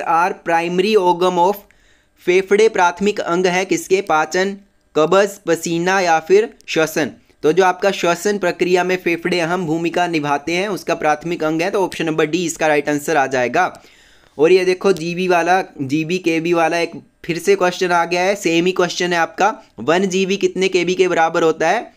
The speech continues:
मतलब जो आप मोबाइल में डेटा यूज़ करते हैं, एक जीबी डेटा जो होता है उसका जो छोटी स्केल पर अगर देखा जाए तो उसको केबी में डिफाइन किया जाता है, तो वो आपका होता है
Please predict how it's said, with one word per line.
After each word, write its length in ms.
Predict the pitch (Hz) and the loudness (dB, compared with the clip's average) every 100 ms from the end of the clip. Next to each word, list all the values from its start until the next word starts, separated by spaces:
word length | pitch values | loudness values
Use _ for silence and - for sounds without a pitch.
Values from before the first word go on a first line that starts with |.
| _ | _
मतलब 260 | 131 160 175 | -2 0 2
जो 100 | 175 | 2
आप 200 | 165 170 | 2 0
मोबाइल 460 | 160 160 156 160 175 | -2 0 0 0 -2
में 280 | 185 190 - | -2 -2 -2
डेटा 300 | 143 151 180 | -2 0 0
यूज़ 220 | 170 165 | -2 0
करते 260 | 151 151 | -2 0
हैं, 260 | 170 220 330 - _ | -4 -4 -6 -18 _
एक 240 | 160 190 190 | 0 2 2
जीबी 280 | 190 190 | 0 0
डेटा 300 | 180 175 175 | 0 0 0
जो 120 | 175 170 | 0 0
होता 240 | 160 170 | 0 0
है 140 | 202 | 0
उसका 320 | 170 151 170 175 | -2 -4 -2 0
जो 380 | 180 202 - _ _ _ - | 2 2 0 _ _ _ -2
छोटी 340 | 165 185 220 | 2 2 0
स्केल 260 | 220 196 190 | 2 2 2
पर 160 | 185 | 0
अगर 200 | 180 170 | 0 0
देखा 300 | 165 160 170 | 0 -2 -2
जाए 180 | 160 156 | -2 0
तो 100 | 165 | -2
उसको 220 | 160 170 | -4 -4
केबी 340 | 165 160 160 180 | 0 0 2 0
में 260 | 190 196 - - | 0 -2 -8 -6
डिफाइन 380 | 131 143 175 196 | -4 0 0 -2
किया 200 | 190 180 | 0 0
जाता 280 | 170 165 165 | 2 0 0
है, 180 | 165 214 | 0 0
तो 160 | 185 | 0
वो 120 | 170 175 | 2 2
आपका 320 | 160 160 165 | 0 0 0
होता 420 | 151 143 156 156 | 2 2 0 0
है 280 | 175 247 | 0 -2